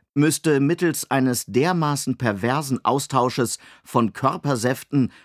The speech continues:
und nach dem Zufallsprinzip erfolgen.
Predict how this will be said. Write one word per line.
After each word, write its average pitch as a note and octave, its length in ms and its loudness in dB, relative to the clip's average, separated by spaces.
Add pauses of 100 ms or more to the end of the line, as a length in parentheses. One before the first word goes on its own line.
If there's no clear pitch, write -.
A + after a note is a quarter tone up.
(140)
und D3+ 220 0
nach C#3 160 2
dem A2+ 180 0
Zufallsprinzip G#2+ 960 -4
erfolgen. G2 540 -6